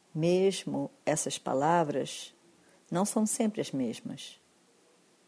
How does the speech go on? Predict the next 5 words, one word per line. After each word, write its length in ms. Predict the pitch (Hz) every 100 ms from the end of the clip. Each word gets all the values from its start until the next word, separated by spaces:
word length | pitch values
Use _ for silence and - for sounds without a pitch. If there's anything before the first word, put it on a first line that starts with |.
| _ _ _ _ _ _ _ -
Neste 320 | 147 156 -
momento, 680 | 143 135 139 156 180 - - _ _ _ _ _ _ _ _ _ -
uma 160 | 143
certa 540 | 139 - 139 160 - 151
palavra, 760 | - 139 127 131 135 147 165